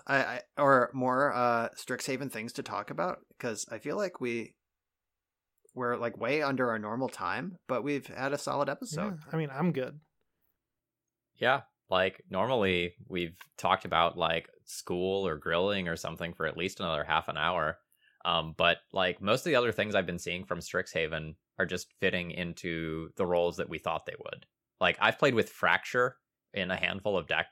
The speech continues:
Speaker 3: lists, and, like, I boarded the card in, but it's never been like, "Oh my god, Fracture, it's this game-changing thing."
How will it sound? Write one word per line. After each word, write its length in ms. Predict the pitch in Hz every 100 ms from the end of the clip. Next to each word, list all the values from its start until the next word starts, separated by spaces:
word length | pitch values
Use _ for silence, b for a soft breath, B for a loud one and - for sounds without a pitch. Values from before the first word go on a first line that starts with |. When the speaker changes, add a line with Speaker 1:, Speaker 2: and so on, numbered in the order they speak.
| -
Speaker 3:
lists, 680 | 107 110 - - - - -
and, 380 | 98 90 85 87 _ _ _ -
like, 240 | 82 - _ _ _ _ _ _ _ _ _ _ -
I 100 | 92
boarded 340 | 82 95 101
the 40 | 92
card 300 | 98 95 82
in, 380 | 104 107 104 - _ _ _ -
but 120 | 85
it's 120 | 85
never 260 | 92 90 85
been 220 | 85 85
like, 320 | 82 82 85 -
"Oh 160 | 214
my 160 | 202 185
god, 420 | 202 202 175 139
Fracture, 520 | - 202 - 180 160
it's 160 | 156 -
this 120 | 175
game-changing 800 | - 175 170 151 180 165 165 156
thing." 640 | 185 180 147 110 92 87